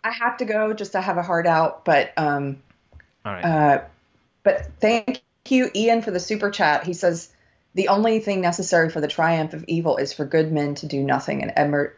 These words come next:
Speaker 1: Edmund Burke quote. Thank you for that. That's a really
Speaker 2: Yes.
Speaker 1: relevant quote.
Speaker 2: Yep. Yep.
Speaker 1: Okay.
Speaker 2: Definitely true.
Speaker 1: Thank
Speaker 2: All right.
Speaker 1: you,
Speaker 2: Well,
Speaker 1: guys.
Speaker 2: bye, Carrie.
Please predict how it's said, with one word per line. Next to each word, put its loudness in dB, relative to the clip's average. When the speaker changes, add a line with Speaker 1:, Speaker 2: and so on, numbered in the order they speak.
Speaker 1:
Edmund 0
Burke -2
quote. 0
Thank -6
you -10
for -8
that. 0
That's -16
a -12
really -4
Speaker 2:
Yes. -4
Speaker 1:
relevant -2
quote. -10
Speaker 2:
Yep. -2
Yep. -6
Speaker 1:
Okay. -2
Speaker 2:
Definitely 0
true. -4
Speaker 1:
Thank 2
Speaker 2:
All 6
right. 4
Speaker 1:
you, -4
Speaker 2:
Well, 8
Speaker 1:
guys. 6
Speaker 2:
bye, 6
Carrie. 0